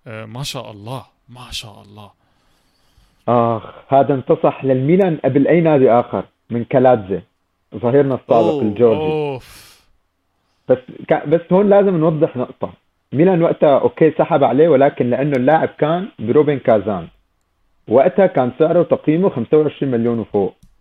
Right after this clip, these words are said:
Speaker 2: هاي نقطة مهمة. أما هلأ بعد ما صارت الحرب، ترك روسيا مباشرة ورجع على جورجيا،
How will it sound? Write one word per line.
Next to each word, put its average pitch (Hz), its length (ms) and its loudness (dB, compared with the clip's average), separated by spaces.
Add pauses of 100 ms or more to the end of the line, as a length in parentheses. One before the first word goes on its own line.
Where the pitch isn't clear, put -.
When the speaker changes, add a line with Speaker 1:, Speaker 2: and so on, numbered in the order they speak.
(320)
Speaker 2:
هاي 113 100 -4
نقطة 131 240 -4
مهمة. 123 420 -2 (400)
أما 110 200 -2
هلأ 190 160 4
بعد 131 260 0
ما 131 180 -2
صارت 151 200 0
الحرب، 147 400 0 (420)
ترك 170 300 2
روسيا 180 540 2 (160)
مباشرة 143 640 0 (580)
ورجع 147 320 2
على 120 180 2
جورجيا، 101 440 -2